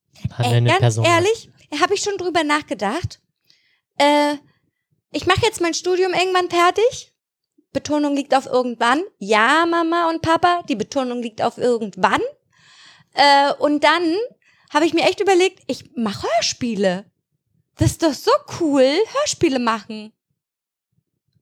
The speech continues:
Speaker 1: Was Cooles.
Speaker 2: Ja, also schreiben oder?
Speaker 1: Ja, da hab ich gar kein Problem mit. Kreativ bin ich wirklich. Also meine
Speaker 2: Du bist
Speaker 1: Fanta-
Speaker 2: aber faul.
Speaker 1: Ich bin faul, aber ich habe auch Menschen an meiner Seite, die mir vielleicht helfen dabei. Und ich guck dich jetzt nicht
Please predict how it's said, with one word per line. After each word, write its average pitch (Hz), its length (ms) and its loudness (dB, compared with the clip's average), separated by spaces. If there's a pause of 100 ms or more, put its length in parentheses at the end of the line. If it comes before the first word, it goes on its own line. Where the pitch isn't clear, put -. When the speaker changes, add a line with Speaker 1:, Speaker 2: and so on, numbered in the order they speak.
(280)
Speaker 1:
Was - 220 -4
Cooles. 403 640 0
Speaker 2:
Ja, 117 240 -2
also 135 160 -4
schreiben 151 720 0 (160)
oder? 113 140 -8
Speaker 1:
Ja, 311 220 4
da 277 100 2
hab 285 100 0
ich 269 120 -8
gar 349 140 2
kein 587 200 -6
Problem 508 520 2
mit. 196 120 -2
Kreativ 302 640 -2
bin 466 100 2 (140)
ich - 100 -8
wirklich. 269 400 -2
Also 226 220 -8
meine 254 260 -4
Speaker 2:
Du - 80 -2
bist 277 160 2
Speaker 1:
Fanta- 269 120 4
Speaker 2:
aber 120 160 2
faul. 120 440 -2
Speaker 1:
Ich - 120 -14
bin 180 140 -6
faul, 156 520 -6 (480)
aber 262 280 0
ich 277 120 -6
habe 294 240 4
auch 339 100 -2 (120)
Menschen 285 440 -2
an 311 140 -2
meiner 320 280 0
Seite, 311 340 0
die 294 120 -2
mir 320 140 2
vielleicht 285 340 -2 (120)
helfen 226 280 -4
dabei. 160 440 -2 (560)
Und 285 140 -8
ich 320 160 -4
guck - 180 -4
dich 339 140 -4
jetzt 330 240 -2
nicht 466 160 0